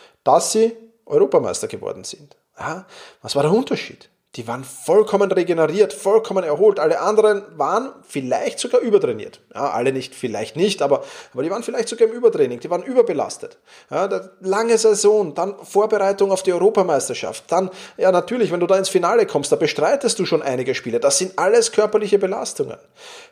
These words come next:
Dänemark kam aus dem Urlaub und hat als totaler und krassester Außenseiter diese Europameisterschaft gewonnen. Ich denke, das sagt schon sehr, sehr viel aus und das ist schon ein, ein wichtiger Aspekt auch,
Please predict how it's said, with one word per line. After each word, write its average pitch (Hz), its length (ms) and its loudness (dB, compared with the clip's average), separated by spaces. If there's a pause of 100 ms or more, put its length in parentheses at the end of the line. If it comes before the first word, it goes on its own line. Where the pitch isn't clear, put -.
Dänemark 240 560 2 (480)
kam 127 180 -2
aus 135 140 0
dem 127 120 -4
Urlaub 175 380 0 (640)
und 120 160 -12
hat 165 320 2
als 147 300 0
totaler 196 640 4
und 196 160 -4
krassester 175 580 2
Außenseiter 143 600 0
diese 143 260 -2
Europameisterschaft 135 800 0
gewonnen. 117 380 -6 (340)
Ich - 80 -16
denke, 151 280 -2
das - 280 -2
sagt 151 320 -6
schon 165 300 2
sehr, 160 320 0
sehr 160 240 4
viel 160 300 -6
aus 160 340 2
und 123 180 -10
das 139 140 -6
ist 139 100 -6
schon 147 220 0
ein, 139 240 -2
ein 127 260 -10
wichtiger 185 460 0
Aspekt - 500 -6
auch, - 300 -8